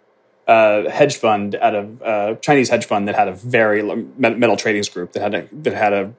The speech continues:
very short nickel position, and they were massively exposed. So it was, it was a short squeeze that sent it over a hundred dollars, uh, which was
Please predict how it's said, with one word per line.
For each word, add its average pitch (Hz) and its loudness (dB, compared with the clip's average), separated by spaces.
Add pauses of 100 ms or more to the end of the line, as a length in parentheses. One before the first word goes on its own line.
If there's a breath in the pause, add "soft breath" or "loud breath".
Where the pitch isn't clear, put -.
very 135 4
short 104 0
nickel 107 -2
position, 85 -8
and 110 -4
they 113 0
were 98 -2
massively 98 -6
exposed. 90 -6
So 98 -6
it 92 -6
was, 95 -12
it - -18
was 123 -2
a 113 -2
short 113 -2
squeeze 90 -8
that 85 -14
sent 98 -6
it - -16 (400 loud breath)
over 117 4
a 98 4
hundred 92 -4
dollars, 87 -2
uh, 104 2
which 95 -8 (200)
was 92 -8